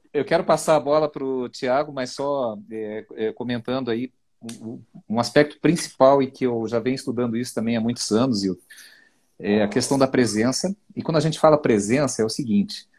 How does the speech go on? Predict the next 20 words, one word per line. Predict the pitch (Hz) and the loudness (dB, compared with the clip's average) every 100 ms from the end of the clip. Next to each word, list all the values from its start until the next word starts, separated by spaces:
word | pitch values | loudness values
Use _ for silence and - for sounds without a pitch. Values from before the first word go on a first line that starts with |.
| _ _ _ _ _ | _ _ _ _ _
você | - - | -8 0
tem | 139 | 0
um | 143 | 2
propósito. | 175 - 113 104 107 | 2 4 6 4 2
O | |
propósito | - 113 - 131 131 | -2 0 4 4 4
é | |
uma | 135 127 | -2 2
coisa | 131 123 | 0 0
de | |
sentimento, | - 135 127 110 98 107 104 | -2 -2 0 2 4 2 0
vem | 104 110 | 0 0
do | 113 | 2
coração, | 117 101 - 110 104 | 4 4 4 4 4
aquela | 101 98 | 2 0
coisa | - 113 104 | 4 4 4
que | |
esfria, | - - - 107 107 98 | -6 -8 -2 0 2 0
te | 98 | 2
dá, | 104 110 104 | 6 6 4